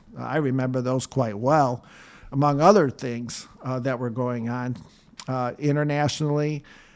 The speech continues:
and in dealing with our nation itself. But ministers like Adrian Rogers, Jerry Falwell Senior, and Charles Stanley, among many others, uh, were preaching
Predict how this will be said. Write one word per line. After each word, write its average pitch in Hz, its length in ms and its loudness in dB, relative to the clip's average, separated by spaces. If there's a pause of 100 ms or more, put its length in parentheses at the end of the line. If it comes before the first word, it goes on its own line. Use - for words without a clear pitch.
(180)
and 156 260 2
in 139 100 0
dealing 131 340 -2
with 131 180 -2
our 127 120 -2
nation 123 440 -4
itself. 117 760 -4 (840)
But 160 560 4
ministers 233 640 2
like 170 220 0
Adrian 175 440 2
Rogers, 147 600 -2 (220)
Jerry 170 280 2
Falwell 160 440 6
Senior, 147 560 0 (540)
and 143 520 -2
Charles 165 400 4
Stanley, 156 480 -2
among 214 260 4
many 240 300 2
others, 151 480 0 (160)
uh, 170 180 0
were 185 140 2
preaching 214 580 0